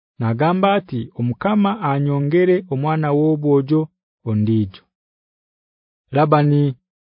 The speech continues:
na Yakobo nibagobezangana. Raheli oro yabaire yazaire Yozefu,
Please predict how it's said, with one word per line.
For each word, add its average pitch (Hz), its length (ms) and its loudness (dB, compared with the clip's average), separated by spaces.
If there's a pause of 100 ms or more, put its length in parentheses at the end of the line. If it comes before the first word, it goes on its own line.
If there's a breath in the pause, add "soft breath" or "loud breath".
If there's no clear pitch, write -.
(140)
na 131 100 2
Yakobo 139 640 4 (1080)
nibagobezangana. 123 1400 2 (1500)
Raheli 180 600 4
oro 175 220 6
yabaire 156 420 4
yazaire 180 540 4
Yozefu, 156 600 2